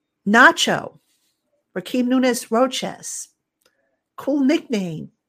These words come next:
cool guy. But, you know, when he's come in to, you know, relieve Dexter and Leo, I, I can't honestly say I, I remember seeing him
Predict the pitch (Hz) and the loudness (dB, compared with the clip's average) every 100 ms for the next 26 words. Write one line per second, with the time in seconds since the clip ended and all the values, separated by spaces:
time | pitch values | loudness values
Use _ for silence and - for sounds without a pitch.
0 | _ - 269 285 220 254 277 190 - _ | _ -10 -6 -2 0 0 -2 -6 -10 _
1 | _ _ _ _ _ _ 220 202 190 - | _ _ _ _ _ _ 0 2 0 -4
2 | _ _ 214 196 185 208 247 262 - 254 | _ _ -6 -4 -4 -4 -4 -6 -8 -6
3 | 226 226 240 302 - _ _ _ _ _ | -4 -2 -4 -6 -12 _ _ _ _ _
4 | _ _ _ - 233 202 196 - 208 185 | _ _ _ -8 -4 -4 -6 -6 -4 -4
5 | 175 190 214 220 214 220 - - 220 208 | -6 -4 -4 -2 -2 -2 -4 -6 -6 -4
6 | 196 214 247 320 - _ _ _ _ _ | -2 -2 -2 -4 -10 _ _ _ _ _
7 | _ _ _ _ _ - - 254 262 220 | _ _ _ _ _ -16 -8 -6 -4 -4
8 | 254 - _ - 285 277 277 285 277 254 | -4 -6 _ -10 -2 0 0 -2 -4 -8
9 | 233 262 254 208 202 - 190 196 220 208 | -6 -2 0 0 -2 -2 -4 -4 -4 -6
10 | - 220 208 208 185 185 | -4 -4 -4 -4 -6 -8